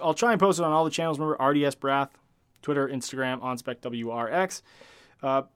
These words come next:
but one of the ones and one of the, the clubs that offers a huge amount of value and brands is Tour Edge. And you can find Tour Edge Exotics C B twos for, like, sixty,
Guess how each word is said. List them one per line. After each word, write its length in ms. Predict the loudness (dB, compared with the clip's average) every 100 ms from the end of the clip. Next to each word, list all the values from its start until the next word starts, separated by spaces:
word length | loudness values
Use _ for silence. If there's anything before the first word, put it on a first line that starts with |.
| -6
but 120 | 0
one 160 | 4 6
of 60 |
the 60 | 6
ones 280 | 6 4 2
and 120 | 0
one 100 | 0
of 80 | -2
the, 120 | -6 -4
the 140 | -6
clubs 260 | -2 -2 0
that 80 |
offers 240 | -2 -4 -6
a 40 |
huge 320 | -8 -8 -8
amount 280 | -8 -8 -6
of 60 | -6
value 460 | -4 -4 -4 -6 -8
and 140 | -10
brands 500 | -4 -2 0 -2 -4 -10 -20 _ _
is 180 | -8 -8
Tour 280 | -4 -2 -2
Edge. 280 | -6 -12 -20 _ _ _
And 120 | -2
you 80 | 0
can 120 | 0
find 260 | 0 -2 -2
Tour 200 | 0 0
Edge 140 | -2
Exotics 480 | -4 -2 -2 -4 -8
C 260 | -12 -8 -6
B 120 | -6
twos 540 | -4 2 2 2 0 -8 -20 -20 _
for, 160 | -6
like, 160 | -6 -6
sixty, 540 | -6 -6 -6 -6 -6